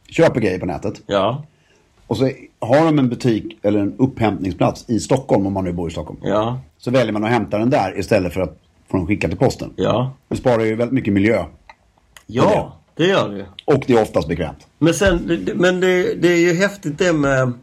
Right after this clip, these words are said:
Speaker 2: det har något uttryck i den här nya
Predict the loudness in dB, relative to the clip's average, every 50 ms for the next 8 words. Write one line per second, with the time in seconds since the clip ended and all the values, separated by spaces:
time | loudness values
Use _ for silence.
0 | -20 -20 -20 -20 -20 _ _ _ -20 -14 -2 0 0 2 2 2 2 0 0 -4
1 | -6 -14 -2 0 2 2 2 0 -4 -8 -6 -4 -4 -6 -6 -10 -4 -2 -2 0
2 | 2 0 0 0 2 2 2 2 2 2 0 -2